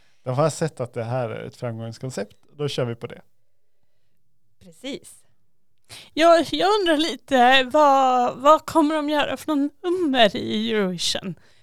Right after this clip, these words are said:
Speaker 3: Kommer det bli, eh, springande hästar, eh, alla Anna Bergendahl? Eller kommer det bli cowboydans?
Speaker 2: Mm. De hade ju någon slags duell på scenen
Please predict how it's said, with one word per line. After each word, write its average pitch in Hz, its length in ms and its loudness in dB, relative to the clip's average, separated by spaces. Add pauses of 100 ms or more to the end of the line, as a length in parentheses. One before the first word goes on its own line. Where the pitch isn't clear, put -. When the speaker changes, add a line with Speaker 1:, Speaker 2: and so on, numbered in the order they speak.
Speaker 3:
Kommer 277 260 2
det 277 60 -2
bli, 269 840 2
eh, 240 60 -6
springande 240 1040 -2
hästar, 254 600 -2 (320)
eh, 220 340 -2
alla 214 460 0 (420)
Anna 220 180 -6
Bergendahl? 240 580 4 (460)
Eller 247 160 -2
kommer 247 320 -4
det 196 180 -6
bli 220 360 0 (120)
cowboydans? 208 1400 -4 (540)
Speaker 2:
Mm. 240 200 -20 (600)
De 240 120 -10
hade 254 200 -8
ju 262 60 -8
någon 233 140 -6
slags 202 260 -14
duell 226 600 -6
på 190 180 -12
scenen 180 480 -14